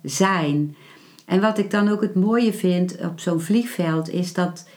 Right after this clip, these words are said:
iedereen anoniem is. Je weet niet uit wat voor land iemand komt, waar die naartoe gaat, wat hij achter zich heeft. En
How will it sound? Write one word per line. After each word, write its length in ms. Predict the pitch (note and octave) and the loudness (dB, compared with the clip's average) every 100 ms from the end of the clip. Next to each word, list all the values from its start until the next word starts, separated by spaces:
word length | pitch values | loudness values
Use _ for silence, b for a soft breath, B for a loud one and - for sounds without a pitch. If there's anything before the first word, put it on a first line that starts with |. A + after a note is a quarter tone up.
| b b b b | b b b b
iedereen 760 | B3 C4+ A#3 F3+ F3+ F3 - - | 2 4 4 4 2 2 0 -2
anoniem 600 | F#3+ F#3+ F3+ E3+ G3 A#3+ | 0 4 4 4 4 4
is. 320 | D#3+ C#3+ C#3+ | 2 0 -2
Je 80 | E3+ | 0
weet 240 | F3 F3+ D#3+ | 4 4 4
niet 220 | A3 G3 | 2 2
uit 160 | E3+ | 0
wat 220 | E3+ F3+ F3 | 0 -2 -2
voor 180 | - | 0
land 380 | D#3+ F3 G3 G3 | 2 2 2 2
iemand 420 | F#3 F3 E3 E3 | 0 2 2 0
komt, 380 | - E3 D#3+ E3 | -2 0 0 0
waar 260 | E3 E3 E3+ | 0 0 0
die 100 | F3 | 0
naartoe 380 | E3+ E3 E3 E3 | 0 0 -2 -2
gaat, 380 | E3 D3+ D#3 | -2 -2 -4
wat 260 | - F#3 F#3 | -2 -2 2
hij 300 | F#3 F3+ F3+ | 0 0 -2
achter 340 | - F3+ - E3 | -2 -2 -2 -6
zich 260 | F3 E3 | -4 -4
heeft. 400 | D#3+ D#3 D#3 D#3 | -2 0 -2 -4
En 200 | - D#3 | -4 -4